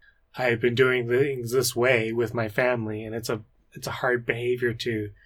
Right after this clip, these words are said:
try to unravel. And I think I've gotten, uh, I mean, I can ask you about this, but have I been,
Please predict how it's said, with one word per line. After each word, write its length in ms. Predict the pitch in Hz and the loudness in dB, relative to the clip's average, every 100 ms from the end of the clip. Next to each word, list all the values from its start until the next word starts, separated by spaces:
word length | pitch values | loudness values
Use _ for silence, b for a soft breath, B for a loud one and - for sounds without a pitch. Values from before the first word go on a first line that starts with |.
| b b b - | b b b -6
try 320 | - 113 110 | -2 0 0
to 640 | - 110 104 104 104 104 - _ _ _ _ | 0 0 0 0 -2 -6 -12 _ _ _ _
unravel. 760 | 131 113 110 113 110 95 117 131 _ _ _ _ _ - | -4 0 2 2 2 -2 -2 -6 _ _ _ _ _ -8
And 240 | 127 120 | -6 -4
I 120 | 123 | -4
think 260 | 117 175 170 | 0 2 4
I've 160 | 160 - | 4 4
gotten, 400 | 131 120 123 - _ - | 2 2 -6 -12 _ -12
uh, 200 | 151 127 - | -10 -10 -10
I 100 | 127 | -10
mean, 160 | 120 | -8
I 60 | 113 | -4
can 140 | 139 | 0
ask 260 | 127 127 - | 0 0 -2
you 140 | 139 | -2
about 280 | 123 117 107 | 0 0 0
this, 260 | 113 117 - _ _ _ - | -4 -4 -6 _ _ _ -6
but 200 | 127 135 165 | -6 -8 -8
have 260 | 135 127 | -4 0
I 100 | 131 | 0
been, 300 | 131 143 135 | 0 -2 -4